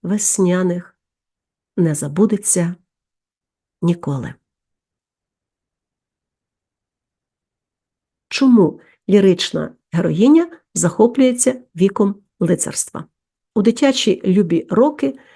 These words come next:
коли так душа бажала незвичайного, дивного, я любила вік лицарства. Віки лицарства — це епоха середньовіччя. Розквіт лицарства —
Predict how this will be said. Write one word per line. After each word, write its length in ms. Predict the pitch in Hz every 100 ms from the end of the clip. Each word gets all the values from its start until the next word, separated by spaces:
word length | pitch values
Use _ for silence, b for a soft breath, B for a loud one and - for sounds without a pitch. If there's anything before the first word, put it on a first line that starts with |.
| B
коли 200 | - 226
так 240 | 240 285 226
душа 300 | 240 - 254
бажала 540 | 240 233 247 240 220 - B B
незвичайного, 960 | 190 202 202 220 240 208 190 175 160 -
дивного, 600 | 156 147 175 294 277 302 B B -
я 280 | 170 190
любила 480 | 262 247 254 240 233 - 156
вік 400 | 185 240 - _ _
лицарства. 880 | 175 190 - 139 - - - - 127 _ _ _ _ _ _ _ _ _ _ 247
Віки 240 | 240 311
лицарства — 680 | 302 359 359 220 - - 180
це 260 | - 226 -
епоха 560 | 208 _ 320 339 330 294
середньовіччя. 1300 | - 196 185 202 202 202 170 160 - - - - - _ _ _ _ _ _ _ b b b b
Розквіт 720 | 196 269 339 - - 208 208
лицарства — 880 | - 190 190 185 170 170 - - -